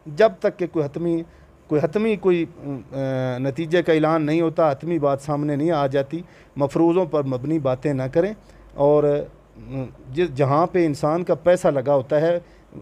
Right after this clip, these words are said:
इंसान का वहीं पे ही अकल होता है और दिल होता है। तो लिहाजा ये है कि आप और हमें चाहिए कि फ़िलहाल इंतज़ार करें। इंतज़ार के बाद, उसके बाद हमारे पास काफ़ी ऑप्शन हैं, जो हम करना चाहें वो कर सकें। आप सब आज़ाद हैं अपने मामलात में,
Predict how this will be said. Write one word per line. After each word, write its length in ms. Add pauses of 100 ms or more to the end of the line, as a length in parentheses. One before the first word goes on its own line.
इंसान 380
का 240
वहीं 320
पे 120
ही 140
अकल 280
होता 300
है 140
और 80
दिल 220
होता 160
है। 220
तो 140
लिहाजा 360
ये 320
है 80
कि 100
आप 300
और 80
हमें 200
चाहिए 500
कि 60
फ़िलहाल 520 (220)
इंतज़ार 500
करें। 400
इंतज़ार 500
के 120
बाद, 320
उसके 200
बाद 240
हमारे 240
पास 220
काफ़ी 260
ऑप्शन 340
हैं, 200
जो 120
हम 200
करना 320
चाहें 300
वो 100
कर 180
सकें। 380
आप 240
सब 260 (360)
आज़ाद 360
हैं 120
अपने 260
मामलात 500
में, 140